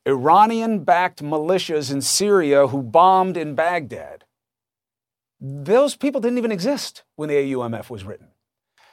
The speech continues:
Now, I could point out that Biden seemed to understand this before he was in the Oval Office,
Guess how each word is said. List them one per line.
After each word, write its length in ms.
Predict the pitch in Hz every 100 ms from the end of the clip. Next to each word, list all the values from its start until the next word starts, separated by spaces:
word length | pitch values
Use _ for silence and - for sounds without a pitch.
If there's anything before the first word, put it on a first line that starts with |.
| _ _ -
Now, 140 | 180
I 80 | 214
could 160 | 254
point 200 | 233 254
out 120 | 240 180
that 140 | 131
Biden 340 | 175 202 170
seemed 240 | - 175 135
to 80 | 147
understand 560 | 135 120 170 180 143
this 160 | 104 -
before 600 | 131 120 180 202 165 143
he 100 | 156
was 220 | 139 127
in 220 | 147 131
the 120 | 127 127
Oval 300 | 117 120 175
Office, 460 | 247 - - -